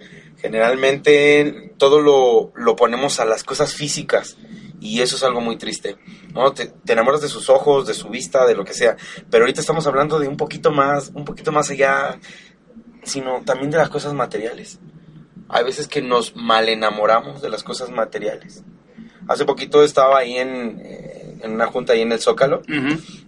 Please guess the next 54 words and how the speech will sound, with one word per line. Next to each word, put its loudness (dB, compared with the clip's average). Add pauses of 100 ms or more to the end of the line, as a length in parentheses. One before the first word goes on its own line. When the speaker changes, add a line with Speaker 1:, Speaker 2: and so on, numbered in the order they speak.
(100)
Speaker 1:
Y -2
este 0
Speaker 2:
Debajo 6
de 4
la 4
bandera. 2
Speaker 1:
Debajo 4
de 6
la 4
bandera. 4
Speaker 2:
Ok, 2
sí, 4
Speaker 1:
A 2
la, 4
Speaker 2:
sí, -2
sí. 2
Speaker 1:
a 4
la 2
sombra 2
de 2
la 6
bandera. 4
Speaker 2:
Estaba 4
haciendo 2
harto 2
Speaker 1:
Quien 4
Speaker 2:
calor, 4
Speaker 1:
no 4
se 2
Speaker 2:
dice -6
Speaker 1:
pone 4
Speaker 2:
ella. 6
Speaker 1:
a 6
la 4
sombra 2
de 8
la 6
bandera 2
nunca 4
ha -4
conocido -4
y -10
lo -8
que -6
sabe 2
lo -2
que -8
es -2
el -2
Zócalo. 0
Speaker 2:
Exacto. 2 (100)
Speaker 1:
Así 0
de 0
sencillo. -2